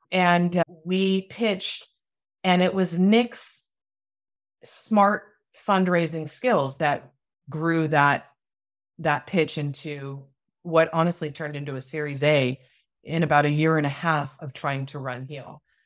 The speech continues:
From there, we had to get in network with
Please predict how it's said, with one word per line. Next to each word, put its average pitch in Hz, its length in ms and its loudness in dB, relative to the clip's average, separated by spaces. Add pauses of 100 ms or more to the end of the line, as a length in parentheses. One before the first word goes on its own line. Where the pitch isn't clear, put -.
(240)
From 175 300 0
there, 190 600 4 (180)
we 190 200 2
had 196 200 0
to 170 60 0
get 160 160 2
in 156 160 0
network 160 480 -2
with 151 400 -2